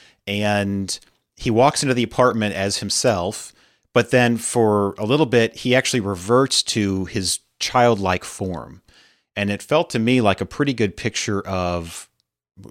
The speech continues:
what you read about in a lot of the Enneagram literature is this idea that inside of the eight is this small, fragile child that they're protecting.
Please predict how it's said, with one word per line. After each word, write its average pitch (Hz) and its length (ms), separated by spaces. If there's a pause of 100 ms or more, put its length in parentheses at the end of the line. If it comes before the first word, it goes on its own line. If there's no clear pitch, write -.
what 123 240
you 113 100
read 131 180
about 110 240
in 101 120
a 95 40
lot 104 220
of 90 60
the 95 120
Enneagram 92 480
literature 90 360
is 82 100
this 90 160
idea 92 340
that 87 180
inside 104 600
of 82 100
the 90 180
eight 101 440 (360)
is 101 200
this 98 160
small, 104 560
fragile 95 560
child 87 640
that 87 140
they're 85 140
protecting. 80 800